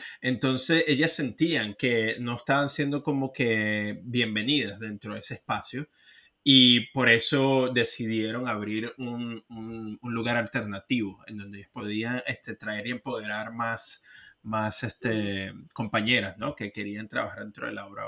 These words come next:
Speaker 1: gráfica. Entonces
Speaker 2: Sí, o sea, no, no me sentí así, tan, tan así, aunque sí, eh, los espacios, eh, actualmente también las mujeres, eh, de alguna manera,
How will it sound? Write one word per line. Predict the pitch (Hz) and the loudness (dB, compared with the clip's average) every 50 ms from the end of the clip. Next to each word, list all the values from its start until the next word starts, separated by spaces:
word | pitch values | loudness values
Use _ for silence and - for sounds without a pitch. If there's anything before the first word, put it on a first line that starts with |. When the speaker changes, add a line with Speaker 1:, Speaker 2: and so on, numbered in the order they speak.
| 104 104 | -10 -10
Speaker 1:
gráfica. | 107 107 104 - - - - _ 156 151 - _ _ _ - - _ _ | -10 -10 -10 -12 -14 -18 -20 _ -20 -20 -20 _ _ _ -20 -20 _ _
Entonces | _ _ - 110 - - 117 110 110 107 - _ _ _ _ _ _ _ _ _ _ _ - 208 | _ _ -12 -8 -6 -4 -2 -4 -4 -6 -10 _ _ _ _ _ _ _ _ _ _ _ -14 -8
Speaker 2:
Sí, | - 277 277 254 233 214 - | -4 -2 2 2 2 2 2
o | 226 226 | 2 0
sea, | 220 254 233 226 220 220 220 220 196 - _ _ _ | 2 4 6 8 8 8 8 6 4 0 _ _ _
no, | - 220 240 247 - - | -8 -6 -4 -4 -4 -2
no | 254 269 294 | 0 2 2
me | 302 403 415 | 2 0 0
sentí | - 302 233 214 208 220 214 220 226 233 233 233 226 | -2 -2 -2 0 0 0 0 0 0 0 2 4 4
así, | 214 214 214 - 226 220 220 233 254 269 - - - - _ _ | 4 2 0 -2 -2 -2 -2 -2 -4 -6 -8 -12 -16 -20 _ _
tan, | - 220 220 220 196 - | -2 -2 0 -2 -2 -2
tan | - 208 208 | -2 0 0
así, | 214 208 - - 220 233 240 - | -2 -2 -2 0 0 0 2 2
aunque | 202 196 202 202 196 196 | 2 0 0 0 -2 -6
sí, | - - - 220 233 233 233 - - | -4 -2 -2 0 0 2 0 0 0
eh, | - 180 | 0 -2
los | 185 185 180 170 175 - | -2 -2 -4 -6 -8 -10
espacios, | 175 - _ 190 190 190 - - - 208 - - - | -12 -8 _ -6 -4 -4 -2 -4 -4 -4 -6 -8 -4
eh, | - 175 165 165 156 151 151 107 - - _ _ _ _ _ _ _ _ _ _ _ _ _ _ _ _ _ _ _ _ _ _ _ _ | -2 -2 0 0 -2 -2 -4 -6 -8 -12 _ _ _ _ _ _ _ _ _ _ _ _ _ _ _ _ _ _ _ _ _ _ _ _
actualmente | - 165 165 - _ - 180 180 180 180 185 185 196 196 196 - - | -6 -6 -6 -6 _ -4 -2 -2 -2 -2 -4 -4 -4 -6 -6 -6 -4
también | - 165 170 170 175 180 185 190 185 | -4 -4 -2 -2 0 0 0 0 -2
las | 190 185 | -4 -6
mujeres, | 190 180 - - 190 190 196 202 208 - | -10 -6 -2 0 2 2 2 0 -2 -2
eh, | - 160 151 151 151 147 147 - - _ _ _ _ | 0 0 0 0 0 -2 -4 -6 -8 _ _ _ _
de | - 160 151 | -10 -8 -6
alguna | 151 165 170 175 | -6 -4 -4 -4
manera, | 170 170 165 175 180 175 175 170 165 160 160 151 - | -4 -4 -4 -2 -2 0 0 0 0 0 -2 -6 -10